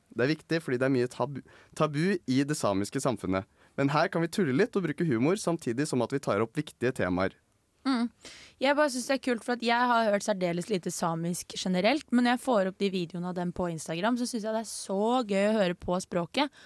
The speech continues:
Speaker 2: Og i hvert fall når de snakker nettopp som du sier da, at de tuller litt, at de er litt sånn derre, det å høre noen snakke samisk og ha det artig, det tror jeg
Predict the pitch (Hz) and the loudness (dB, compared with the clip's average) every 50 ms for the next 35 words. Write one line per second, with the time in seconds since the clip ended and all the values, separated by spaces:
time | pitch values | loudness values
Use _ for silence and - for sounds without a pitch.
0 | - - - 240 233 233 - 277 294 302 262 269 262 - 277 277 - - 208 208 | -10 -2 0 0 0 2 0 0 2 2 0 0 -2 -2 -2 -4 -4 -4 -4 -2
1 | 214 208 196 - 196 - 208 208 214 202 233 196 214 240 240 240 226 - - - | -2 -2 -2 -4 -6 -6 -6 -4 -2 -2 0 0 0 0 0 -2 -4 -2 0 2
2 | 269 254 208 180 165 160 180 226 262 - - 214 202 240 240 196 175 180 202 226 | 2 2 2 0 0 2 2 0 0 0 -2 -2 0 2 2 2 2 2 0 -2
3 | - 240 220 202 180 185 208 202 - - - - - - - - _ - 233 - | -2 0 0 2 2 2 2 0 -2 -8 -20 -20 -20 -20 -20 -20 _ -12 -8 -2
4 | 202 202 262 262 277 254 320 330 277 202 175 175 175 190 220 233 254 240 202 202 | 0 2 4 4 4 4 4 4 4 4 2 2 2 2 4 4 4 2 2 0
5 | - 262 240 - - 214 - - - 180 170 165 165 196 214 - - - - _ | 0 -2 -2 -2 -4 -6 -4 -2 0 0 0 0 0 -2 -4 -4 -6 -10 -14 _
6 | _ _ _ _ _ _ - - 240 226 226 202 185 233 - - - - _ _ | _ _ _ _ _ _ 0 2 4 4 4 4 2 0 0 -2 -6 -6 _ _
7 | - 349 359 - 285 285 262 262 - - | -2 -2 2 4 2 4 4 2 0 -2